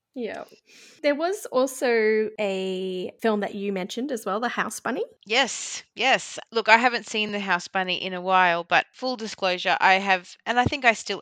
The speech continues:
Speaker 2: am in a bit of that era, but I went through a real time about a decade ago when I loved The Girls Next Door,
Speaker 1: Mm.
Speaker 2: also known as The Girls of the Playboy Mansion, which is a
Speaker 1: Mm.
Speaker 2: terrible reality, but also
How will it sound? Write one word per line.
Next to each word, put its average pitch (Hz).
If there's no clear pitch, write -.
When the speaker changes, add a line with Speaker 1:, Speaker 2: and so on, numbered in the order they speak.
Speaker 2:
am 165
in 185
a 175
bit 175
of 175
that -
era, 180
but 180
I 185
went 196
through 190
a 180
real 175
time 165
about 180
a 190
decade 175
ago 170
when 170
I 165
loved 165
The 196
Girls 175
Next -
Door, 156
Speaker 1:
Mm. 208
Speaker 2:
also 190
known 165
as 160
The 185
Girls 165
of 165
the 175
Playboy 165
Mansion, 160
which -
is 214
a 190
Speaker 1:
Mm. 185
Speaker 2:
terrible 196
reality, 160
but -
also 247